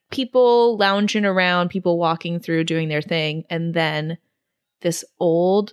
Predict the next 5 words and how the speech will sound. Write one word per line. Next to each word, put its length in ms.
woman 640
in 320
a 240
hospital 720
gown 580